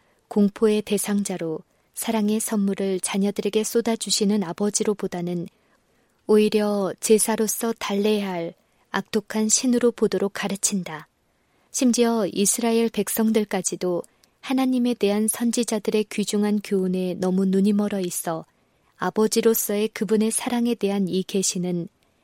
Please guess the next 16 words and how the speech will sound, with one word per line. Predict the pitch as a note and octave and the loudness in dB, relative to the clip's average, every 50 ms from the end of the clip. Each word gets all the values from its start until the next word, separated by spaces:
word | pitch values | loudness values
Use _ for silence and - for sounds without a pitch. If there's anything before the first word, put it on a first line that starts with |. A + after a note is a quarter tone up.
| _ _ | _ _
하나의 | - - A#3 A3 G#3+ G#3+ A3+ A#3 | -4 0 0 2 2 2 0 0
색다른 | - - - - _ - B3 A#3+ B3 A#3 A#3 | 0 -2 -4 -6 _ -4 -2 0 0 0 0
주제, | A3+ - F#3+ - - E3+ E3 F3 - _ _ _ _ _ _ - | 0 -2 -4 -4 -4 -4 -4 -6 -10 _ _ _ _ _ _ -2
곧 | - G3 F#3 F3 - _ _ _ _ _ _ _ _ - | 2 2 2 2 0 _ _ _ _ _ _ _ _ -10
세상에 | - - B3+ A#3 - A#3 A3 G#3+ A3 A3 | -2 0 2 2 2 2 0 0 0 -2
주어진 | - - - G3 F#3 F#3 - - G3 G3 F#3+ F#3 E3+ D3+ - | -4 -2 -2 0 -2 -2 0 0 0 2 2 0 -2 -4 -6
새로운 | - - - - A3+ G#3+ A3 A3+ A#3 | -6 -4 -2 0 0 2 2 0 -2
선물처럼 | - - B3+ C4 B3+ B3+ B3+ B3 - - G#3+ G#3+ G#3+ A3 | -2 -4 -2 0 0 0 0 -2 -2 -4 -2 -2 -2 -2
되고 | G3+ - G3+ - G#3+ | -2 -2 0 0 2
말았다. | G#3 G3+ G3+ G3+ F#3+ - _ - - D3+ D#3 D#3+ - _ _ _ _ _ _ _ _ _ _ _ _ _ _ _ _ _ _ - | 0 0 -2 -4 -8 -10 _ -16 -16 -16 -16 -16 -20 _ _ _ _ _ _ _ _ _ _ _ _ _ _ _ _ _ _ 0
유대인들은 | G#3+ G#3+ - A3+ A3 A3 G#3 A3+ A3 A#3 A#3 | 0 2 4 4 2 2 2 2 2 4 2
주장하기를 | A3+ - G3 A3 G#3+ G#3+ G#3+ G#3 - - F3 - F3 E3+ E3 - _ _ _ _ _ _ _ | 2 0 0 0 0 0 0 -2 -4 -6 -4 -2 -2 -2 -2 -4 _ _ _ _ _ _ _
하나님께서는 | - - B3 B3+ A#3+ A#3+ A#3+ - G#3 G#3 - - G3 F#3+ G#3+ A3 G#3 F3 D#3+ _ _ _ _ _ _ | -6 -2 0 0 2 0 0 0 -2 -2 -2 0 0 0 2 2 0 -2 -4 _ _ _ _ _ _
당신을 | - - G3+ G3 G3+ G3+ - A3+ A3 A3+ A#3 | -6 -2 2 2 2 2 2 2 2 2 2
섬기는 | - - C4+ C4 B3+ C4+ B3+ B3 B3 | 0 0 -2 -2 0 0 0 0 0
사람들, | A#3+ - - G3 G3 F#3 F3+ E3+ - F3 E3 E3 | -2 -2 -4 -4 -4 -4 -4 -2 -2 -2 -4 -4